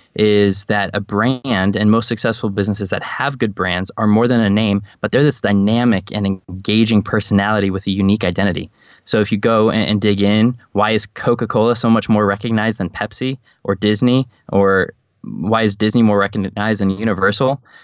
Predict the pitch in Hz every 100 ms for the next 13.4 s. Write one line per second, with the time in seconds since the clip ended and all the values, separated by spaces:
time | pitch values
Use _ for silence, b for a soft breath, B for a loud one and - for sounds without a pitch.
0 | b 107 104 - 117 107 117 131 110 101
1 | - 110 127 120 98 - - 113 120 117
2 | 123 - 110 110 101 104 95 104 107 101
3 | 98 90 85 - 87 - 101 123 123 104
4 | 92 95 104 113 101 92 - 107 95 -
5 | 92 104 95 - - 120 - - _ _
6 | - 117 113 107 110 110 101 104 107 101
7 | 113 110 - 110 120 143 101 - 110 -
8 | 87 - - _ b b b b 113 107
9 | 110 101 107 95 127 - 87 87 90 87
10 | - - 110 117 90 87 - 120 117 95
11 | 95 - 113 - 92 - b b b -
12 | 95 92 - 104 - 107 107 101 92 -
13 | 143 117 107 120